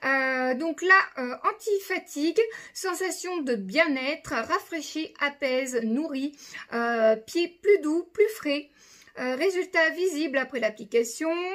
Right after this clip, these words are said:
Donc vous avez une paire de masques chaussettes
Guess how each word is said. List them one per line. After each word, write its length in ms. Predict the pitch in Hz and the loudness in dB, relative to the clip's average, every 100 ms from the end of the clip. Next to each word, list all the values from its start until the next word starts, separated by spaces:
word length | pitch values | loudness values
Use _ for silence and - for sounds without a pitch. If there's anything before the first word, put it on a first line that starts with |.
| 440 - - - | -8 -14 -18 -10
Donc 240 | 247 285 269 | -2 -2 -2
vous 140 | 294 | 2
avez 340 | 311 269 277 - | 2 2 -2 -4
une 120 | 392 | -4
paire 320 | 392 339 285 | 0 0 0
de 100 | 208 | -2
masques 560 | 240 240 311 294 - 220 | -2 0 -2 -2 -4 -6
chaussettes 640 | 214 294 - 233 277 - | -4 -8 -2 -2 -2 -6